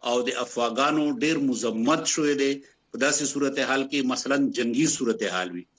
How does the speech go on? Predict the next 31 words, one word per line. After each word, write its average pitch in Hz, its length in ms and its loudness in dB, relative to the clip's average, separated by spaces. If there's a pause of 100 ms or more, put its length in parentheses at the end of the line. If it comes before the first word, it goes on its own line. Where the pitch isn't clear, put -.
(440)
د 151 80 2
اوس 233 380 4
هم 214 220 2
یو 202 180 4
جنگي 143 440 2
صورت 160 320 0
حال 123 300 0
ده، 170 180 -2
انسانیت 143 560 0
ډېر 160 260 -2
غټ 180 300 -2
په - 80 -10
خطر 131 420 -2
کې 117 220 -8
دی. 85 180 -12 (800)
نو 175 460 0
موږ 196 300 2
د 226 140 2
پاره 202 220 2
پکار 180 400 -2
ده 214 160 0
چې 214 120 -8
خدای 175 260 -2
او 214 140 2
رسول 202 320 -2
موږ 196 220 -4
ته 190 80 -4
کومه 180 300 -2
لاره 175 300 4
ښودلې 151 400 0
ده 165 220 0